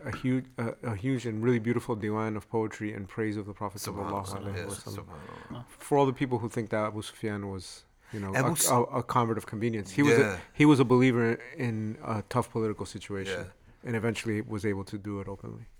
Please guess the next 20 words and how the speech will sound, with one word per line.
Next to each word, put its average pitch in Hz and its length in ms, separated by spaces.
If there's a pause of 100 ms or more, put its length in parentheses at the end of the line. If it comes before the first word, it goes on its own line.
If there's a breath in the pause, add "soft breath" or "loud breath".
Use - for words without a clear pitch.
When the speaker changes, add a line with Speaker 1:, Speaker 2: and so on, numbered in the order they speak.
(120)
Speaker 2:
Here's 151 200
the - 20 (100)
thing, 110 140 (140)
uh, 95 60 (160)
Abu 113 160
Sufyan, 113 640 (520 soft breath)
um, 90 560 (120)
if 104 180
you 101 80
notice, 104 720 (720)
he 104 220
enters 107 320
Islam. 87 460 (680 soft breath)
Abu 104 240
Lahab 117 320
doesn't, 101 340
Abu 95 220
Jahl 95 340
doesn't, 87 400 (280)
uh, 87 360